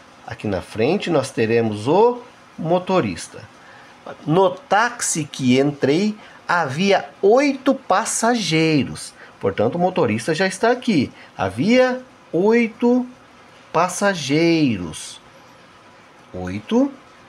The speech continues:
passageiros. Mas atenção, no táxi que entrei, então eu vou entrar. Já haviam oito passageiros e eu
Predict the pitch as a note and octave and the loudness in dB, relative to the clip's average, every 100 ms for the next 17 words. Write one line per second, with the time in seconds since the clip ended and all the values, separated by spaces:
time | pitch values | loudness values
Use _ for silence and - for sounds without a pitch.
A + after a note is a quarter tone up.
0 | - G3+ F#3+ G#3+ F3+ B2+ E2+ - - - | -6 -4 0 0 0 -2 -4 -6 -16 -18
1 | - - - - G#2+ G#2 G2 F#2+ - G3 | -20 -20 -16 -4 0 0 0 -2 2 0
2 | G#3+ C3 E2 - - - - G#2+ F2+ - | 2 -2 -2 -8 -16 -18 -4 -4 -4 -6
3 | - C3 G3 - - B2+ - - A#3 B3 | 0 0 0 -2 -2 -4 -4 0 2 2
4 | - G#3 C#4+ C#4+ - D3+ D#3 A2+ - A2+ | 0 2 2 0 -2 0 2 0 -4 -6
5 | A2 - A#2+ A2 G#2+ D#3 A#3 C#4 C4 - | -6 -2 0 2 2 4 4 2 -4 -16
6 | - - B2+ G#2+ G#2+ - - G#3 C#4 - | -20 -20 -4 -2 -2 -4 0 0 0 0
7 | B2+ A#2+ F#2 - - - - - G#2+ G#2+ | 0 0 -4 -10 -20 -20 -12 -2 -2 -2
8 | G2+ A#2+ A2 G#2 G2 - B2 F3+ C#3+ E3 | 0 0 2 0 -2 -4 0 0 2 2
9 | G#3 B3+ - - - - - A#2 A#2 G3+ | 2 0 -6 -18 -20 -16 -6 0 4 4
10 | - | 2